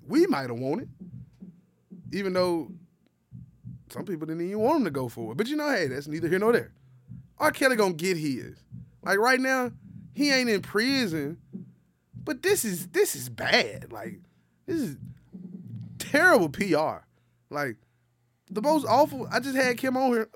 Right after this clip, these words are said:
Kim O on here. She does P R stuff. She would tell you this is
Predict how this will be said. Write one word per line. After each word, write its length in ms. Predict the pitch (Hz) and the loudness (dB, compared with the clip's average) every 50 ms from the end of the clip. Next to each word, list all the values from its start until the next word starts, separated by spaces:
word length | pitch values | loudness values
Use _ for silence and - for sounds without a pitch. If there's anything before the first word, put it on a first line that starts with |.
| - | -12
Kim 220 | - - 269 247 240 | -6 -2 -2 0 2
O 200 | 240 269 269 240 | 2 2 2 2
on 80 | 214 202 | 2 2
here. 100 | 214 185 | 0 -2
She 160 | 180 220 254 | -4 -6 -6
does 280 | 233 262 247 247 233 | -2 -2 -2 -2 -2
P 200 | - - 269 262 | -4 -6 -6 -4
R 160 | 269 262 277 - | -2 -2 -4 -4
stuff. 240 | - - 220 214 175 | -6 -8 -8 -8 -8
She 140 | 185 220 247 | -8 -8 -8
would 200 | 247 277 262 - | -8 -8 -10 -8
tell 200 | 240 240 254 269 | -6 -4 -4 -4
you 100 | 240 226 | -4 -6
this 220 | 196 226 269 277 | -8 -8 -8 -10
is 180 | 233 196 185 - | -10 -14 -16 -18